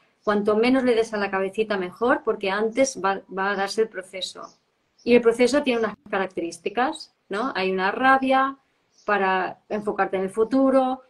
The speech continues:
hay una resist-, resistencia, hay un bajón de energía, hay un sentimiento de soledad, hay un sentimiento de que no tiene nada sentido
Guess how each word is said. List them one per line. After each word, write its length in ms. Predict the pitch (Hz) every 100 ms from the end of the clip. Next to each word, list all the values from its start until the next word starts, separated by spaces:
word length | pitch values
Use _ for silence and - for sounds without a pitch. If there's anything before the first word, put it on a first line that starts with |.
| _ -
hay 160 | 214
una 160 | 214 202
resist-, 1120 | 190 208 214 - - 202 202 - - - -
resistencia, 960 | 175 196 240 233 - 269 254 - 254 254
hay 140 | 226 202
un 80 | 196
bajón 340 | 190 196 185
de 80 | 196
energía, 760 | 220 220 - 262 254 247 277 - _ _ _ -
hay 160 | 220 226
un 100 | 226
sentimiento 500 | 214 190 196 185 196
de 100 | 208
soledad, 680 | - 226 247 247 240 247
hay 120 | 220
un 80 | 208
sentimiento 420 | 208 196 202 196
de 100 | 196
que 100 | 190
no 140 | 185 185
tiene 220 | 190 190
nada 280 | 190 185 190
sentido 720 | - 202 208 262 262 254 269